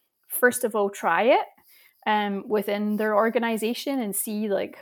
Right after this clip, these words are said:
where it works and, and where maybe the, the investment kind of needs to be, figuring out perhaps what should be, um, outsourced.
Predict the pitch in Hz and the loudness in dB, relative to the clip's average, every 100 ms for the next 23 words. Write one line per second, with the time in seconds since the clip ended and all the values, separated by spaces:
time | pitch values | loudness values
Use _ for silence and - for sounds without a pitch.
0 | - 285 202 202 196 403 196 302 587 - | -14 -4 0 2 2 2 2 2 0 -8
1 | - 196 190 - 196 190 196 196 196 196 | -8 -6 -6 -8 -8 -2 -2 -2 -4 -4
2 | 190 190 190 - 202 190 180 190 - 202 | -2 -2 -4 -4 -6 -6 -4 -6 -6 -12
3 | - - 190 190 196 - 196 190 208 285 | -12 -10 -8 -6 -8 -10 -10 -6 -4 -4
4 | _ - - - - 240 226 220 214 208 | _ -20 -20 -20 -4 0 0 2 0 -2
5 | - 202 196 - - 196 - 214 190 208 | -2 2 2 0 -2 -2 -2 -8 -6 -6
6 | 202 190 180 - 170 170 180 185 - _ | -6 -6 -6 -4 -4 -4 -8 -12 -14 _
7 | 208 233 - - 277 381 - - - | -4 -2 -4 0 2 2 -2 -10 -10